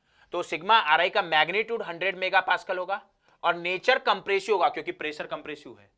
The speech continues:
ठीक है, और compressive को मैं minus लिया हूं, तो inner layer का मैं radial stress बोलूं क्या, minus hundred megapascal होगा, ये मेरे को पता है। और inner layer मतलब वहां पर आर की value hundred एमएम है। अच्छा, outer layer,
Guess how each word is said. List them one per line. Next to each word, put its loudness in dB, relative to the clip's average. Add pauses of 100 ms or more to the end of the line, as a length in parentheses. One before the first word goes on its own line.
(160)
ठीक -10
है, -8 (300)
और 2
compressive -4
को -6
मैं -8
minus -12
लिया -16
हूं, -18
तो -14
inner -4
layer 0
का -2
मैं -6
radial -6
stress -14
बोलूं -14
क्या, 0 (360)
minus -4
hundred -10
megapascal -14
होगा, -20
ये -10
मेरे -10
को -18
पता -20
है। -20 (280)
और 4
inner 2
layer 0
मतलब -6
वहां 0
पर -8
आर 0
की -10
value -6
hundred -12
एमएम -20
है। -20 (640)
अच्छा, 6
outer 4
layer, -2